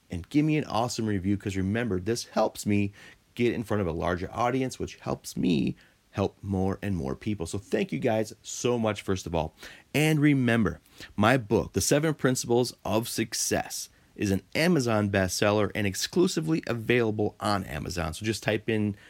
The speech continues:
the Amazon search bar, The Seven Principles of Success by Joshua Kangley. You'll find my book right there, The Seven Principles of Success. The ebook is just ninety-nine cents and the print version is four ninety-nine. So great value.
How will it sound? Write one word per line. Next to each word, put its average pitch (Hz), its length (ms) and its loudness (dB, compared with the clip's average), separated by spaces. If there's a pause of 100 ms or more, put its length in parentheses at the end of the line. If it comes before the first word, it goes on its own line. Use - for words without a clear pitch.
(340)
the - 200 -2
Amazon 110 600 2
search 92 320 -2
bar, 90 380 4 (400)
The 98 80 -2
Seven 143 340 2
Principles 135 560 2
of 107 260 0
Success 117 420 0
by 87 120 0
Joshua 95 400 -2
Kangley. 143 420 2
You'll 101 200 2
find 123 240 0
my 117 100 2
book 110 400 0 (260)
right 98 400 0
there, 85 300 -2 (380)
The 92 80 -4
Seven 104 320 2
Principles 98 580 -2
of 87 220 -4
Success. - 520 -6
The - 160 -10
ebook 143 400 2
is 92 140 -2
just - 320 0
ninety-nine 113 400 0
cents 104 380 -2
and 101 160 -2
the 90 60 0
print 120 280 0
version 123 320 2
is 90 180 -2
four 98 360 2
ninety-nine. 85 580 -4
So 90 160 -4
great 131 300 0
value. 113 480 2